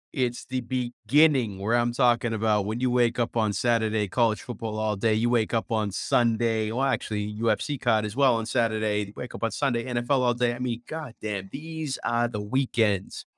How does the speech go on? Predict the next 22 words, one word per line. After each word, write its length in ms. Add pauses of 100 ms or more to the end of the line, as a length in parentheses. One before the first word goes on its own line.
my 160
man. 440
These 200
are 120
the 100
weekends. 540
So 280 (340)
most 380
importantly, 640 (480)
I 80
think 180
this 180
upcoming 420
week 200
is 120
a 40
bounce 360
back 500
week 360 (100)
for 360
us, 340
man. 300